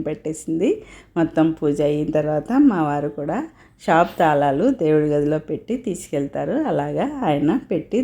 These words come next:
దండం పెట్టుకుని అయితే తీసుకెళ్తారండి. అలా దండం పెట్టుకున్న తర్వాత ఇంకా బ్రేక్ఫాస్ట్ పని అయితే చేశాను. ఈ దీపం చాలా బాగుందని చెప్పి నిన్న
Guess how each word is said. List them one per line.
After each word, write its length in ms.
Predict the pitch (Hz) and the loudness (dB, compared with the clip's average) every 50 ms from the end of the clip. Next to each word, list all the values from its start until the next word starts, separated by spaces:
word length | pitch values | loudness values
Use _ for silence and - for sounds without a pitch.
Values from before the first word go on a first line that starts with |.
| 247 | -2
దండం 320 | - 180 156 156 160 160 160 | -2 -2 2 2 4 4 2
పెట్టుకుని 440 | 151 139 139 - - - 143 143 139 | 2 0 -4 -8 -8 -4 -4 -2 -2
అయితే 300 | 135 139 - - 214 320 415 - - - - - - - - _ _ _ _ _ _ - | -2 -6 -6 -4 -6 -6 -6 -8 -14 -20 -20 -20 -20 -20 -20 _ _ _ _ _ _ -2
తీసుకెళ్తారండి. 880 | 202 170 160 - - 170 143 139 135 - 147 147 147 147 143 139 143 - 139 | -2 -2 -2 0 2 2 2 2 0 -2 -2 -2 -2 -2 0 0 0 0 0
అలా 160 | 147 156 151 | 0 0 0
దండం 340 | 143 139 147 147 151 156 156 | 0 0 2 2 4 4 4
పెట్టుకున్న 360 | 151 147 147 - - 165 139 139 | 2 0 -2 -4 -4 -4 -2 -2
తర్వాత 360 | 143 143 147 147 143 143 - 262 | 0 0 0 -2 -2 -2 -2 0
ఇంకా 220 | 262 254 214 180 165 | 0 0 0 0 -2
బ్రేక్ఫాస్ట్ 580 | - 143 156 160 156 160 - 180 156 160 - - | 0 0 0 0 0 0 -2 -2 -2 -2 -4 -12
పని 220 | - - 151 156 147 | -10 -8 -4 -4 -2
అయితే 240 | 147 143 143 - 170 165 | -2 -4 -4 -6 -8 -6
చేశాను. 540 | - - 143 143 143 - 165 139 147 165 233 - - - - - - - _ - | -6 -6 -6 -6 -6 -6 -6 -2 0 0 0 0 -2 -4 -14 -20 -20 -20 _ 2
ఈ 80 | 202 208 202 165 | 2 2 4 4
దీపం 360 | 170 165 160 165 - 190 175 175 170 165 165 - - - | 2 2 2 2 2 0 0 0 0 0 -2 -4 -6 -12
చాలా 380 | - - 160 147 143 147 160 170 170 | -6 -4 0 2 4 4 4 4 2
బాగుందని 560 | 165 156 151 156 160 165 165 175 170 160 165 156 | 2 2 2 4 4 2 2 2 2 2 2 2
చెప్పి 280 | 151 143 - - - 196 220 | -2 -2 -4 -4 -4 -4 -2
నిన్న 300 | 226 185 160 156 147 | 0 0 0 0 0